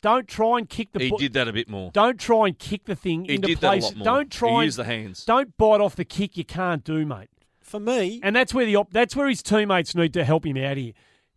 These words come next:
Speaker 1: Sammy's got it. Get long down the line. Don't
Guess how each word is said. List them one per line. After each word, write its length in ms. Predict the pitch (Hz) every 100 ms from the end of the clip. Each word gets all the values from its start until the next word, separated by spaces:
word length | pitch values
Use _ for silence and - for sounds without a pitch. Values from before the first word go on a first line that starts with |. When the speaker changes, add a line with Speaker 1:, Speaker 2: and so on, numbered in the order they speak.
| -
Speaker 1:
Sammy's 500 | - 214 220 240 190
got 200 | 185 220
it. 140 | 320 294 _ _ _ _ _ _ _ _ _ _ _ _ _
Get 320 | - 202 214
long 340 | - 170 196 196
down 240 | 185 175
the 60 | 160
line. 480 | 143 151 156 120 - _ _
Don't 280 | 208 233